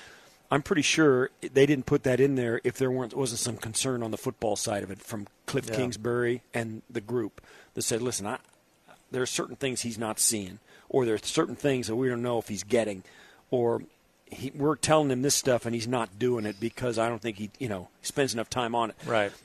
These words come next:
Speaker 1: Um, there's no question something in that organization said, "Hey, you know what? <laughs> We should really get him to," uh, you know, and it says it's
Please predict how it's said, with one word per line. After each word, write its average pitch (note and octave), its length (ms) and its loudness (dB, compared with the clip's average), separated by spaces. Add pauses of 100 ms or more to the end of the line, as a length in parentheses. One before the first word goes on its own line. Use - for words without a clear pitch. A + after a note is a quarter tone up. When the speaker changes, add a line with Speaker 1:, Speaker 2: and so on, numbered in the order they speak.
Speaker 1:
Um, B2+ 280 2
there's C3+ 200 6
no D3+ 200 4
question A#2+ 680 2 (1160)
something C3+ 440 2
in A#2 120 0
that A#2+ 140 -2
organization A#2 720 0
said, G#2 220 -4
"Hey, B2 140 0
you A2+ 120 -2
know A#2+ 120 -2
what? A2+ 280 -2 (320)
<laughs> - 80 -10 (720)
We B2 140 -4
should A2+ 180 -6
really A2+ 300 -2
get G#2 220 -2
him G2+ 240 -6
to," G2+ 340 -6
uh, F2 240 -10 (400)
you A2+ 80 -6
know, A2 120 -6
and C3+ 100 2
it B2 80 2
says E3+ 220 2
it's - 240 -4